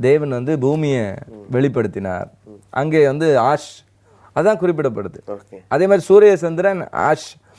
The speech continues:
Speaker 1: எல்லாமே இந்த ஆஷை பத்தி தான் சொல்லப்படுது.
Speaker 2: கண்டிப்பா.
Speaker 1: ஆனா பாராவை பற்றி சொல்லப்படல. ஏன்னா
Speaker 2: சரி.
Speaker 1: பாரா முதல்ல வந்தாச்சு,
Speaker 2: ஓகே. ஒண்ணு இல்லாததுல
Speaker 1: அதுல இருந்து
Speaker 2: உண்டாக்குனாரு.
Speaker 1: பிரிக்கப்படுது அப்படின்னு.
Speaker 2: ஓகே.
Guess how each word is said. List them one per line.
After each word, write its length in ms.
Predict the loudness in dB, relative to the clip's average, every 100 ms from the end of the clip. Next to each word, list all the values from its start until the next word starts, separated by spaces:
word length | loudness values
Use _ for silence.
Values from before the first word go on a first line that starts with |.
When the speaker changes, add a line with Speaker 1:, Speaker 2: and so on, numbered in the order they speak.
| _ -2
Speaker 1:
எல்லாமே 320 | 2 2 2
இந்த 160 | 0
ஆஷை 400 | 2 0 -2 -6
பத்தி 300 | -2 -2 -2
தான் 160 | -4 -4
சொல்லப்படுது. 460 | -2 -4 -4 -10 -12 -14
Speaker 2:
கண்டிப்பா. 240 | -10 -4
Speaker 1:
ஆனா 100 | -2
பாராவை 460 | 0 2 2 2 0
பற்றி 240 | -4 -8 -6
சொல்லப்படல. 440 | -4 -4 -8 -8 -6
ஏன்னா 120 | -4
Speaker 2:
சரி. 120 | 2
Speaker 1:
பாரா 260 | 4 4 2 2
முதல்ல 240 | 0 2
வந்தாச்சு, 580 | 0 0 2 2 0 -4
Speaker 2:
ஓகே. 160 | -6 -6
ஒண்ணு 240 | -6 -4 0
இல்லாததுல 40 |
Speaker 1:
அதுல 320 | 2 2 2
இருந்து 300 | 2 2 2
Speaker 2:
உண்டாக்குனாரு. 500 | 4 2 -2 -6 -6
Speaker 1:
பிரிக்கப்படுது 560 | -4 -2 -4 -4 -6 -8
அப்படின்னு. 240 | -8 -8 -12
Speaker 2:
ஓகே. 260 | -14 -18